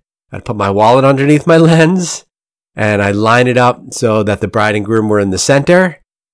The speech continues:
and I'd have the pews on either side of me, creating a nice, uh, s-, some nice lines.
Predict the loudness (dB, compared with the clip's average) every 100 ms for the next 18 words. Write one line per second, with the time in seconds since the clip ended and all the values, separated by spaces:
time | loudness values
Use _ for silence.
0 | _ -6 -4 -2 -4 -6 -6 -6 0 0
1 | 0 0 0 -2 -4 -2 -2 -2 -4 -4
2 | -2 -2 -4 -6 -2 -2 -2 -4 -4 -2
3 | -4 -4 -6 -6 -6 -6 -10 -12 -16 -20
4 | -20 -12 -8 -4 -4 -4 -4 -2 0 0
5 | -2 -4 -12